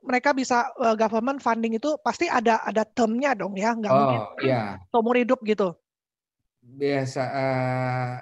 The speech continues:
Speaker 2: enam bulan.
Speaker 1: Hmm.
Speaker 2: Kalau mereka mau ajuin lagi, enam bulan lagi boleh. Jadi kayaknya
Speaker 1: Oh,
Speaker 2: setahun
Speaker 1: setahun
Speaker 2: paling lama.
Speaker 1: max ya?
Speaker 2: Ah, ah.
Speaker 1: Oke,
Speaker 2: Paling
Speaker 1: oke.
Speaker 2: lama setahun.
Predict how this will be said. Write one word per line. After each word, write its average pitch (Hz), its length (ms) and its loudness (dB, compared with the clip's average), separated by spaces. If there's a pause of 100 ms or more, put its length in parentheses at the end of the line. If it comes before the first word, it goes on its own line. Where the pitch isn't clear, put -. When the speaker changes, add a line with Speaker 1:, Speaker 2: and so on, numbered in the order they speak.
Speaker 2:
enam 147 180 0
bulan. 120 360 2 (580)
Speaker 1:
Hmm. 202 400 -12
Speaker 2:
Kalau 139 240 -4
mereka 131 440 -2 (520)
mau 127 240 -2
ajuin 127 320 0
lagi, 120 720 -4
enam 139 160 0
bulan 123 320 2
lagi 131 160 -2
boleh. 95 400 -4
Jadi 110 140 -4
kayaknya 123 340 -4
Speaker 1:
Oh, 208 240 -4
Speaker 2:
setahun 131 320 -6
Speaker 1:
setahun 131 80 -2
Speaker 2:
paling 208 240 2
lama. 196 160 -6
Speaker 1:
max 208 240 -6
ya? 185 240 -6
Speaker 2:
Ah, 85 160 -14
ah. 78 220 -20 (420)
Speaker 1:
Oke, 190 320 -14
Speaker 2:
Paling 107 160 -8
Speaker 1:
oke. 110 80 -6
Speaker 2:
lama 117 160 -6
setahun. 87 500 -14